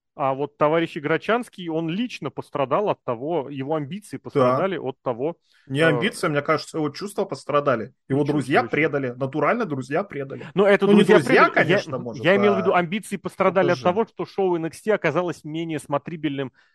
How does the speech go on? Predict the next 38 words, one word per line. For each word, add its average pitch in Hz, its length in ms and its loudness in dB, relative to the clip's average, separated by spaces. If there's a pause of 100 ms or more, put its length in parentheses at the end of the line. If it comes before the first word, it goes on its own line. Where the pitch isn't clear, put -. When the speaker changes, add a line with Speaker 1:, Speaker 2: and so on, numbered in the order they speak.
(140)
Speaker 1:
в - 40 -20
плане 156 260 0
телевизионной 151 540 -4
Speaker 2:
Может 143 100 -2
быть. - 0 -
Speaker 1:
аудитории. 147 260 -4
Я 143 80 2
вот 156 140 -2
о 135 60 -6
чём 110 220 -14
имел, 104 200 -14
вот 127 200 -14
что - 160 -12
имел 117 200 -10
в 113 40 -14
виду. 180 160 -6
Speaker 2:
Мне, 151 140 -2
кстати, 175 220 2
Speaker 1:
И - 80 -4
те- - 0 -
Speaker 2:
кажется, 185 400 -2
из-за 165 180 -2
этого 190 300 0
он 156 160 -2
привёл 170 320 -2
вот 135 180 -4
этих 131 220 -14
топ-долу, 135 960 -2
никому 143 320 -4
нахрен 143 480 -4
не 131 100 -4
нужных, 131 300 -10
чтобы 131 260 -6
показать 143 400 -6
Шейну 135 240 -8
Стрикленд. 131 540 -10
Ты - 80 -20
посмотри. 127 540 -14